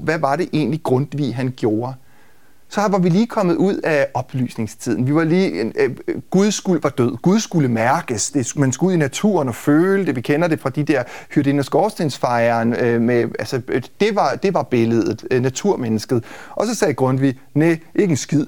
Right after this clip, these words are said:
Vi skal mærke Gud." Og nu skriver jeg nogle salmer til nogle børn om nogle gudemænd og nogle stjernemænd, og, og vi skal, vi skal,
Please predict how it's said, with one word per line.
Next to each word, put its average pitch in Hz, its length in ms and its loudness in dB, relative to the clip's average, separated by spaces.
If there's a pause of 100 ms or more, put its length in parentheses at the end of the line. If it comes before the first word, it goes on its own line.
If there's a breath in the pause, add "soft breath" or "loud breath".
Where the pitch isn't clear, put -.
(120)
Vi 185 80 2
skal 165 160 2
mærke - 260 0
Gud." 143 200 4
Og 160 80 0
nu 196 120 2
skriver 196 300 2
jeg 151 120 2
nogle 175 140 0
salmer 170 320 0
til 170 120 -2
nogle 123 160 0
børn 139 340 0
om 139 60 0
nogle 127 260 0
gudemænd 165 560 2
og 131 60 -2
nogle 123 140 -2
stjernemænd, 165 840 0
og, 123 160 2 (260 loud breath)
og 143 180 0
vi 160 40 4
skal, 147 360 -2
vi 147 60 2
skal, 139 240 -2